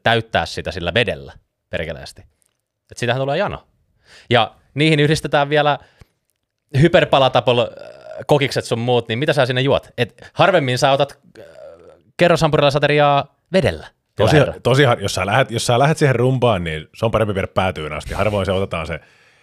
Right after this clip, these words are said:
Speaker 2: et sä ajattele siinä, jos sä otat sitä hyperpalatable,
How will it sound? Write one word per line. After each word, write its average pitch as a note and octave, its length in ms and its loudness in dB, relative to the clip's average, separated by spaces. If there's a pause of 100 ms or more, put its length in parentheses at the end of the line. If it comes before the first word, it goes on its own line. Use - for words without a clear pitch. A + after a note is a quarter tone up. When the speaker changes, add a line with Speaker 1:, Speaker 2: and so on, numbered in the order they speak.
(140)
Speaker 2:
et - 80 -8
sä B2+ 100 2
ajattele C3 300 2
siinä, B2+ 240 -2
jos A2+ 160 -4
sä G#2 100 0
otat G2+ 180 -2
sitä G2+ 300 -6 (400)
hyperpalatable, A2 880 0